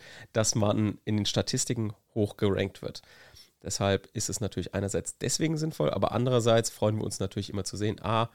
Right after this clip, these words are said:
wir machen was richtig, äh, euch gefällt der Podcast. Und da immer noch zu, nur zwischen eins und drei, vier Prozent, die in der Woche den Podcast hören, auch bewertet haben, würden wir uns freuen, wenn ihr alle noch, äh,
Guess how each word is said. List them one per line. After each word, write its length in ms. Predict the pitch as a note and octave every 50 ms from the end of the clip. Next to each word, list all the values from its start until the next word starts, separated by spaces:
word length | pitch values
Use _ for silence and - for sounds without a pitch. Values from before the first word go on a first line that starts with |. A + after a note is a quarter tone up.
| _ _ _ -
wir 100 | A2+ G#2
machen 240 | G#2 G2+ G#2+ G2+
was 160 | G2 G#2 - -
richtig, 540 | C#3 C#3+ - - C#3 C#3 C3 - - - _ -
äh, 40 | G#2+
euch 440 | G#2 G#2 G#2 G#2 - - G2 - -
gefällt 260 | - - A2 F#2+ -
der 60 | G#2+
Podcast. 640 | - - F#2 - - - - F#2 F#2+ - - - - - - - - - _ _ _ _
Und 480 | - G#2 G#2 G#2 G2+ G2+ - - _ -
da 200 | G#2 G2+ G2+ G2+ - -
immer 240 | C3+ D3 F3 E3+ D#3
noch 260 | C3+ A2+ B2+ - -
zu, 220 | - - - -
nur 240 | - B2 C3 - -
zwischen 340 | - - A2 - A#2+ - -
eins 440 | G2+ G#2+ A2 C3+ E3+ - - - -
und 320 | - A#2 A#2+ A#2 - - -
drei, 360 | - - E2+ F#2+ G#2+ A#2+ B2
vier 260 | - - - B2 A#2+
Prozent, 680 | A#2 - - G#2+ G2+ - - A2+ A#2 B2+ C#3 C#3+ - _ _ _ _ _ _ _ _ _ -
die 280 | G#2+ G#2 G#2 G#2 G#2
in 60 | G#2+ G2+
der 100 | F#2+ G2
Woche 160 | G#2 G#2+ G#2
den 120 | F#2+ F#2+
Podcast 540 | - - - - - G#2 G#2+ - - - -
hören, 300 | A#2 A2 A2+ A#2+ - -
auch 160 | - G#2+ -
bewertet 520 | - - - G2+ G#2+ B2 D3+ - D3 - -
haben, 340 | C#3+ C#3+ C#3+ D3 B2+ A2
würden 320 | A2 A#2 C3+ F#3 F#3 C#3+ B2
wir 140 | C3 - -
uns 140 | - -
freuen, 320 | - - - G2 G2+ G#2 G#2 _ _ _ _ _ _ _ _ _
wenn 220 | A2 G#2+ G#2 G#2
ihr 400 | - G#2 G#2 G#2 G2+ G2+ - -
alle 140 | - G#2 G#2
noch, 300 | G#2 G2+ G2+ G2+ - - - -
äh, 240 | - G2 G2 G#2